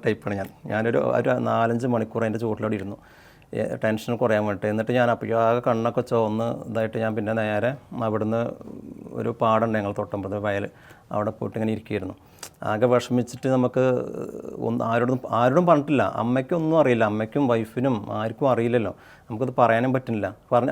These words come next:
അച്ഛനാണെങ്കിൽ ഇങ്ങനത്തെ കാര്യങ്ങൾ കേൾക്കാനുള്ള ഒരു പ്രാപ്തിയില്ല. എന്തെങ്കിലും കേട്ട് കഴിഞ്ഞാൽ അപ്പോൾ അച്ഛൻ ചിലപ്പോൾ ഉള്ള വീടും കാര്യങ്ങളൊക്കെ വിറ്റിട്ട് ആൾ ഇതാക്കും. കാരണം നമുക്ക് പിന്നെ, ഏഹ്, നമ്മളെ പ്രശ്നത്തിനേക്കാളും വലിയ പ്രശ്നം അതായിരിക്കും. ഞാൻ അതിനായിരിക്കും പിന്നെ കൂടുതൽ ടെൻഷൻ അടിക്കുക.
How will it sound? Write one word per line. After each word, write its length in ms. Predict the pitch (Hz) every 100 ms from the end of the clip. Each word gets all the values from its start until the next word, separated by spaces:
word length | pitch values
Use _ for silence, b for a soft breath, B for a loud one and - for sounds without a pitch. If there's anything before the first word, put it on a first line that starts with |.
| 120
അച്ഛനാണെങ്കിൽ 600 | - 143 143 139 143 147
ഇങ്ങനത്തെ 240 | 131 131 135
കാര്യങ്ങൾ 320 | 127 123 127 123
കേൾക്കാനുള്ള 500 | 117 117 120 120 123 120
ഒരു 100 | 117 -
പ്രാപ്തിയില്ല. 500 | 117 104 - 120 92 - B B B -
എന്തെങ്കിലും 260 | 110 120 123
കേട്ട് 220 | 120 123
കഴിഞ്ഞാൽ 220 | 120 120
അപ്പോൾ 120 | 120 117
അച്ഛൻ 200 | - 120 120 - -
ചിലപ്പോൾ 240 | 120 110 123
ഉള്ള 120 | 117 120
വീടും 260 | 117 113 123 117
കാര്യങ്ങളൊക്കെ 380 | 113 113 110 110
വിറ്റിട്ട് 320 | - 101 127 170 - -
ആൾ 80 | 113 117 113
ഇതാക്കും. 320 | 107 - 104 - -
കാരണം 180 | 110 117
നമുക്ക് 220 | 113 123
പിന്നെ, 160 | 127 135 156 B B B B - 294
ഏഹ്, 400 | - - - - 123
നമ്മളെ 240 | 127 147 151
പ്രശ്നത്തിനേക്കാളും 580 | - 139 147 160 160 165
വലിയ 140 | 151 143
പ്രശ്നം 200 | 131 135
അതായിരിക്കും. 360 | 110 107 - 110
ഞാൻ 100 | 120 135
അതിനായിരിക്കും 380 | 135 147 143 139
പിന്നെ 120 | 135 135
കൂടുതൽ 180 | 123 127
ടെൻഷൻ 180 | 110 113
അടിക്കുക. 240 | 98 104